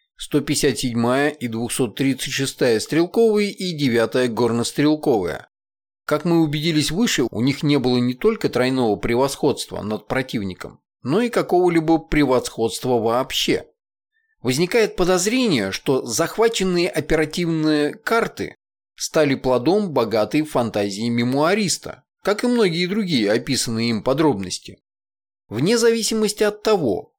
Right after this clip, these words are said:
куда был направлен главный удар сорок четвертой армии по плану, шансов продвинуться на запад и северо-запад она не имела из-за недостатка сил. Более того,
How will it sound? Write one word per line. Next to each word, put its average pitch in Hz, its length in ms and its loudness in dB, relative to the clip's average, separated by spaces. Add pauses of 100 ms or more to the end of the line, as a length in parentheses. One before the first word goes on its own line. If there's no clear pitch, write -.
(120)
куда 135 320 2
был 170 200 2
направлен 117 540 0
главный 117 400 2
удар 113 260 0
сорок 151 380 0
четвертой 123 640 -2
армии 127 380 0
по 131 180 -4
плану, 170 540 -2 (580)
шансов 196 540 0
продвинуться 165 680 0
на 156 140 2
запад 196 400 0
и 135 80 0
северо-запад 123 880 -2 (280)
она 156 300 0
не 190 320 0
имела 120 360 0 (120)
из-за 120 280 -2
недостатка 110 680 -2
сил. 117 400 -4 (540)
Более 113 420 2
того, 151 480 0